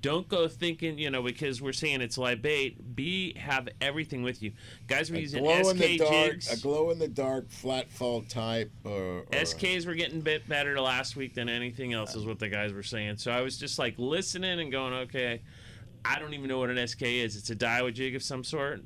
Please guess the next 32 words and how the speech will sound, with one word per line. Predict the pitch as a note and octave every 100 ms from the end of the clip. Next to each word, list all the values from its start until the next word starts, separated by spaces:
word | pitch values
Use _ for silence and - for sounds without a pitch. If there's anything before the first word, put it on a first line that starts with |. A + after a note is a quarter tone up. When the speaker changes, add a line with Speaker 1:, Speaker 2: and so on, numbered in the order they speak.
| A2+
Speaker 1:
but | B2+
I'm | B2
sure | A2+ C#3
there's | B2 A2+
other | A2 B2
ones | C#3 C#3
like | D3+ D#3
that." | - E3+ E3 - - - -
I'm | A#2
just | C3+
saying | - C#3 B2 A2
the | A2
guys | G#2 A#2 D#3
that | F3+ D#3
I |
was | D#3 -
talking | C3+ C3 C#3
to | A2+
last | A#2 A#2+ B2+ B2+
week | G#2+ A2+
were | G2+
catching | - B2+ - A2
more | G#2 A2+ C3 C3+
fish | - D#3+ B2+ - - - - - - -
on | A2+ A#2+
the | A2
jigs | G#2+ A#2 C#3 A2+
than | A2+ A#2
they | A2
were | G#2+ G#2+
on | G#2
bait. | G2 F#2+